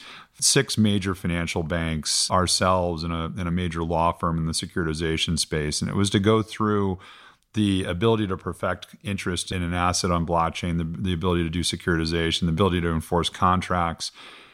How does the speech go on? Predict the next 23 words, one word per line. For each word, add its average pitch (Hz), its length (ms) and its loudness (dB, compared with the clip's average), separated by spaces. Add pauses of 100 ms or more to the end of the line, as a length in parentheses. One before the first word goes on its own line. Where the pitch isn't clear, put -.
(160)
And 113 180 2
we 117 100 4
got 120 400 0
the 107 80 -4
right 98 200 0
answer 95 420 -2
out 82 160 -2
of 80 60 -6
the, 80 340 -4
the - 60 -12
law 101 240 2
firm, 82 260 -6
which 82 220 -8
was 85 180 -6
everything 107 360 2
that 98 80 0
we 87 100 -4
did 85 180 0
off-chain, 87 500 -2
we 80 80 -6
could 82 160 -8
do 82 160 -4
on-chain. 82 800 -2